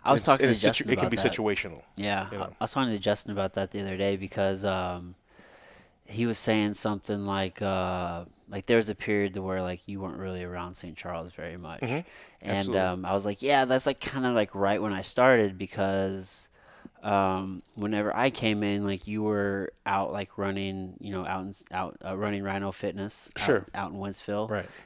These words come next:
Speaker 1: And then, um, I guess there's probably, like, a period there, like, after that to where, like, you just weren't really around the gym.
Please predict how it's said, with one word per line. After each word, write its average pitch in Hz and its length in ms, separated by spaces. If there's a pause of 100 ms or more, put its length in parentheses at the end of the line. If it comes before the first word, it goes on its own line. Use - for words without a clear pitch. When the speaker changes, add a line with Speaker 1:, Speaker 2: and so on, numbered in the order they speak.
Speaker 1:
And 104 280
then, 101 520
um, 101 320
I 98 100
guess 98 220
there's 95 180
probably, 92 300
like, 90 160
a 90 60
period 92 560
there, 92 260
like, 90 260
after 95 360
that 95 540
to - 140
where, 190 520 (260)
like, 202 140
you 196 80
just 196 160
weren't 95 180
really 95 300
around 95 300
the 90 60
gym. 107 460